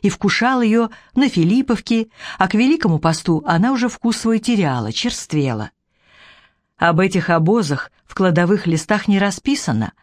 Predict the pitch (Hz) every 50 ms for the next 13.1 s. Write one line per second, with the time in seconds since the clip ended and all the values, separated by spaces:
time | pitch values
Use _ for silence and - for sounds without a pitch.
0 | _ _ _ _ - - - - - - - 190 185 202 269 320 302 - - 170
1 | 151 135 123 - - - _ - - 180 180 180 185 240 294 294 294 254 247 240
2 | 226 - 196 202 240 233 - - 240 226 175 180 180 202 247 262 262 208 165 147
3 | 131 - - 156 135 127 123 127 - _ _ _ _ _ _ _ _ _ _ _
4 | - - 156 165 175 156 165 165 160 - - 160 165 185 190 180 180 180 180 165
5 | 151 139 160 185 180 170 190 180 190 185 175 175 - - 175 175 175 165 170 165
6 | 165 165 160 _ _ _ - - - - - 165 175 185 185 180 185 226 220 208
7 | - 208 185 185 180 165 143 165 190 208 202 175 170 - - 160 160 190 214 202
8 | - - - 202 185 - - - _ - 208 208 170 180 180 175 180 180 - -
9 | 185 165 165 156 160 - 175 170 175 175 175 175 170 165 165 165 160 _ _ _
10 | _ _ _ _ _ _ _ - 165 147 165 156 147 156 180 214 226 208 - -
11 | - 160 139 131 - - _ _ - - 175 196 185 180 170 170 - - 170 190
12 | 180 - - 180 175 175 175 175 160 - - 170 143 - - - 170 180 185 175
13 | 139